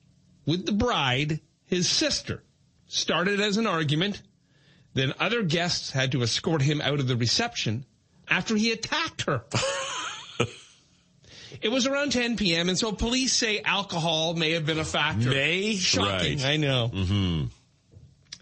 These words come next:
Speaker 1: He also struck several other people on his way out, including his brother-in-law.
Speaker 2: Okay.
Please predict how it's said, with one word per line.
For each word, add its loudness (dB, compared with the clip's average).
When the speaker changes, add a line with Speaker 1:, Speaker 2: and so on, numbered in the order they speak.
Speaker 1:
He 0
also 0
struck 0
several 2
other 0
people -2
on 0
his -2
way 2
out, 0
including 0
his 2
brother-in-law. 2
Speaker 2:
Okay. 2